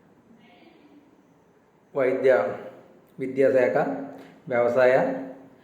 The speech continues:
and గ్రామీణాభివృద్ధి, అదే housing and urban affairs, జలశక్తి, ఐటీ టీమ్, ఐటీ and కమ్యూనికేషన్, రోడ్లు, భవనాలు. ఈ యొక్క శాఖలో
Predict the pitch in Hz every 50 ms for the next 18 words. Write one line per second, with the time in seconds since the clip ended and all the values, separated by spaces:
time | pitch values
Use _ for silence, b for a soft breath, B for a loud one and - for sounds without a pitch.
0 | b b b b _ 139 123 127 127 120 120 117 117 123 127 127 127 123 123 123
1 | 127 127 127 127 127 135 135 - 135 135 - - 123 120 135 143 - 123 123 131
2 | 127 - - 160 165 156 - 143 139 156 170 139 - - - 139 135 120 - -
3 | 156 165 160 - - - - 156 139 - - 143 123 107 - - - - - -
4 | - - - - - b b b b b b _ - 131 131 131 135 131 135 135
5 | 135 - - - 151 - - - - - - - - 139 127 127 127 135 147 143
6 | - - 135 135 135 139 135 - - - - - - - - - - - - -
7 | _ _ _ B B B B B B B B B B - - - 127 135 131 135
8 | 156 156 147 143 143 160 147 139 131 131 135 127 120 143 127 110 - - - -
9 | - - - - - - 165 131 127 131 135 127 - - 135 139 160 190 247 277
10 | 269 - - - 131 120 117 120 120 117 110 107 110 110 - - - - - -
11 | - _ _ b b b b b b b b _ - _ _ 165 139 139 135 135
12 | 135 135 135 135 - 135 131 131 131 151 147 131 123 120 127 127 -